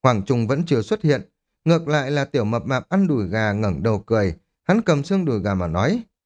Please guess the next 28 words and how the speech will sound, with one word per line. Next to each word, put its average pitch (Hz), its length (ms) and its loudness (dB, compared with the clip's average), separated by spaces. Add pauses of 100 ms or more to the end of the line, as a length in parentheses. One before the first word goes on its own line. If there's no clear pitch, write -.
(140)
"Hoàng 101 180 2
đại 101 200 0
nhân, 127 240 0 (200)
đừng 139 220 2
hiểu 117 200 0
lầm, 107 280 -2 (180)
đừng 127 200 0
quát, 220 240 0 (180)
đừng 160 180 -2
căng 170 200 0
thẳng. 120 240 -2 (460)
Chúng 220 180 4
ta 208 100 2
không 202 180 -2
phải 135 140 0
tới 123 220 0
ăn 143 200 0
trực, - 320 -2
cũng 190 140 -4
không 185 140 2
phải 92 160 -2
tới 117 220 0
quấy 139 220 0
rối. 135 320 0 (360)
Chúng 165 200 0
ta 131 160 0
là 92 160 0
tới." 151 540 0